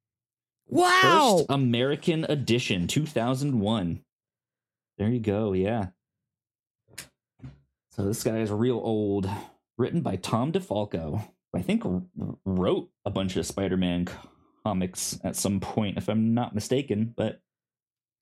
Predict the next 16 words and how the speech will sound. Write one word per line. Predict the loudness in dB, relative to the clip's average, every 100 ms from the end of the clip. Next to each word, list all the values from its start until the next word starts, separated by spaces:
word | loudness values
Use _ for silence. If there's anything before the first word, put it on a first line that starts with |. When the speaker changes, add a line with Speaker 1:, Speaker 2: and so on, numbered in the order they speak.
| -20
Speaker 1:
Cool. | -4 2 6 6 6 4 2 _ _ _ _ -2
Speaker 2:
there | 0
you |
go. | 0 -2 -8 _ _ _ _ _ _ _ _ _
Both | 0 0 0
got | -2 0
our | 0
D | 0 0
K | 2 2
books. | 2 0 0 -2 -4 -6 _ _ _ -8
<laughs> | -4 -4 -6 -10 0
Speaker 1:
Mm-hmm. | 4 8 8 8 6 6 4 2 -4 -10 2
Time | 4 6
to | 6
Speaker 2:
If | 6
Speaker 1:
learn. | 6 6 4 2